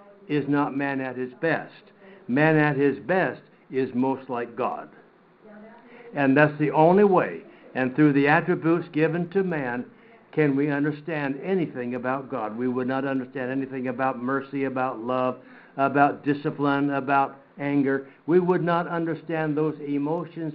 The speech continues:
at all or those decisions in life at all without the human encounter, because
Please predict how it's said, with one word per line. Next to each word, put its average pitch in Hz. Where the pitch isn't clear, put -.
at 156
all 160
or 156
those 151
decisions 151
in 117
life 117
at 123
all 120
without 143
the 135
human 170
encounter, 135
because 156